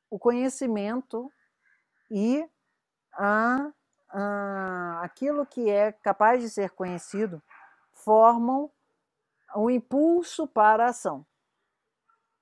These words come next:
O karta, o agente, o karana, a karana, o que é instrumento, e a ação em si são as três,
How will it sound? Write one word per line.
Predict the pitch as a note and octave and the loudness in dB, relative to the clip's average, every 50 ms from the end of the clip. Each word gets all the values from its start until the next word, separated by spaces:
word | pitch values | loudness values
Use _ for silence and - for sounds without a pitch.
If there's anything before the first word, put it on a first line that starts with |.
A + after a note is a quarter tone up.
| _ _ _ _ _ _ _ _ _ _ _ _ _ _ _ _ _ _ _ _ _ _ | _ _ _ _ _ _ _ _ _ _ _ _ _ _ _ _ _ _ _ _ _ _
O | A3 A#3 C4+ D4+ E4+ F#4 F#4 F4+ _ _ _ _ _ _ _ _ _ _ _ _ | 0 4 4 6 6 6 4 2 _ _ _ _ _ _ _ _ _ _ _ _
karta, | - G#3+ G#3 G3 F3+ E3 - E3+ D#3+ D#3 | 6 8 10 10 8 6 0 0 0 2
o | E3+ F#3+ | 4 4
agente, | A3 A3 G3 F3+ F3+ E3+ D#3 C#3 - - - - - _ _ _ _ _ _ _ _ _ _ _ _ _ _ - | 4 4 2 0 -4 -8 -8 -12 -14 -18 -20 -20 -20 _ _ _ _ _ _ _ _ _ _ _ _ _ _ -2
o | G3 A3 A#3+ B3 | 2 2 2 4
karana, | - - G#3+ G#3 G3 F#3 F3+ F3 D#3+ - - | 4 6 6 8 6 6 4 0 -6 -10 -8
a | F3 F3+ F3+ | -8 -6 -6
karana, | - - G#3+ G3+ F3+ F3 E3+ E3 E3+ E3 - - F#3+ G3+ | 0 4 6 6 6 4 2 -2 -6 -8 -8 -6 -4 -4
o | G#3 G3+ | -4 -4
que | - - B3+ C4 B3 | -4 -4 0 4 4
é | A#3 A#3+ B3 | 4 4 2
instrumento, | B3+ A#3+ - - - B3+ A3+ A3 G3 E3+ D3+ C#3+ - - - _ _ _ _ _ _ _ _ _ _ _ _ _ _ _ _ _ | 0 -6 -8 -8 -6 -4 -4 -4 -4 -6 -8 -12 -14 -18 -20 _ _ _ _ _ _ _ _ _ _ _ _ _ _ _ _ _
e | A3+ G#3+ A#3 C4+ C#4+ | -2 0 2 6 6
a | C#4 A3+ E3+ F#3 F#3+ F#3+ F#3+ | 6 6 6 4 2 4 2
ação | G#3 G#3+ - - A3+ G#3+ G#3+ A3+ A3 F3+ - _ _ _ - | 2 0 -2 -2 0 0 0 0 -2 -6 -10 _ _ _ -10
em | G#3 G#3 G#3 | -8 -8 -8
si | - - - G#3 G#3+ A#3+ A3+ - _ _ _ _ _ _ _ _ _ _ | -8 -8 -8 -8 -8 -8 -8 -12 _ _ _ _ _ _ _ _ _ _
são | _ - - - A3+ A3+ A#3 B3 B3+ B3+ B3 - | _ -8 -2 0 0 2 2 0 -2 -4 -6 -4
as | G3+ G#3+ A3 G#3 - - - | -2 -2 -2 -2 -4 -8 -10
três, | - G#3+ A3+ A#3+ C4 C#4+ D4 D4 C4+ B3+ - - - - | -6 -2 0 0 0 0 -2 -6 -8 -10 -14 -18 -20 -20